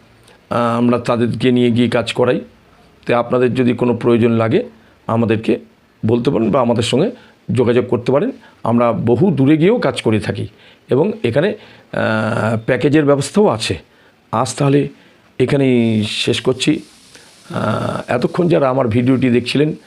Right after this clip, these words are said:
তাদের অশেষ, অশেষ ধন্যবাদ। আপনাদের কাছে একটাই রিকোয়েস্ট করব, মনে করে চ্যানেলটি সাবস্ক্রাইব করবেন। সাবস্ক্রাইব করলে প্রত্যেকটা ভিডিও আপনি অনায়াসে পেয়ে যাবেন। আহ, লাইক দেবেন,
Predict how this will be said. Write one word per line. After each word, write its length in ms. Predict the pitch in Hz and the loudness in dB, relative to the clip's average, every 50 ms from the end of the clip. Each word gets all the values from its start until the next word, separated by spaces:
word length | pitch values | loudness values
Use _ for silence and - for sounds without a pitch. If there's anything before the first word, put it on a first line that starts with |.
| - - - _ _ - | -20 -20 -20 _ _ -6
তাদের 220 | - - 123 127 123 | -4 -2 0 2 2
অশেষ, 380 | 120 120 - 139 131 117 - - | 0 0 0 -2 -2 -2 -4 -4
অশেষ 360 | - 120 117 - 139 135 117 | -4 -4 -2 0 0 -2 0
ধন্যবাদ। 360 | 104 110 123 131 131 139 143 - - - - - - - - - _ _ - - - - _ - | 0 0 0 2 2 0 0 -2 -6 -12 -20 -20 -20 -20 -20 -20 _ _ -20 -20 -20 -16 _ -6
আপনাদের 340 | 113 113 120 151 160 180 | -4 -2 0 0 2 2
কাছে 240 | 165 185 - - 170 | 2 2 2 0 0
একটাই 260 | 139 - - 175 165 | -2 -2 -2 0 0
রিকোয়েস্ট 300 | 131 120 170 165 160 - | 0 0 0 0 0 0
করব, 360 | - 165 160 151 170 170 180 - - - - - _ - | 0 0 2 2 2 0 0 -4 -8 -18 -20 -20 _ -4
মনে 320 | - 107 127 135 143 156 147 | 0 0 2 2 2 0 0
করে 360 | 131 151 160 151 123 98 92 - - - - _ _ _ - | 0 0 0 2 0 -2 -4 -10 -18 -20 -20 _ _ _ -4
চ্যানেলটি 420 | - 127 135 143 135 135 143 131 | -2 0 0 0 0 0 0 -2
সাবস্ক্রাইব 460 | - - - 120 113 - - 147 143 | -2 -2 -6 -6 -4 -2 -2 -2 -2
করবেন। 380 | - - 139 131 131 135 143 147 - - _ - - - - | 0 -2 0 0 0 0 -2 -4 -10 -14 _ -20 -20 -20 -16
সাবস্ক্রাইব 480 | - - 143 151 151 - - 196 175 - | -6 -4 -2 -2 -2 0 0 0 0 0
করলে 200 | - 180 170 170 | 0 0 2 2
প্রত্যেকটা 480 | 156 - 143 135 - - 165 160 156 139 | 0 0 -4 -4 -2 -4 -2 0 0 0
ভিডিও 280 | 110 135 135 143 131 123 | 2 2 2 2 2 2
আপনি 200 | - - 123 120 | 0 0 0 2
অনায়াসে 380 | 113 113 110 110 107 - 98 | 2 2 0 0 -2 -2 -4
পেয়ে 220 | 101 - 127 156 151 | 0 2 2 4 4
যাবেন। 320 | 170 165 165 180 165 208 - - - - - - - - - _ _ - | 4 2 2 2 0 -2 -8 -12 -18 -20 -20 -20 -20 -20 -20 _ _ -4
আহ, 720 | 113 117 120 120 117 110 110 117 113 113 - - - - - - _ _ - - - - - - - - - | -2 -2 0 0 -2 -2 -2 -2 -4 -4 -4 -4 -6 -8 -8 -12 _ _ -20 -20 -20 -20 -20 -20 -20 -14 -4
লাইক 380 | - - 135 156 185 175 147 | -2 0 2 2 2 2 2
দেবেন, 300 | 139 185 175 175 175 196 | 2 2 2 2 0 -2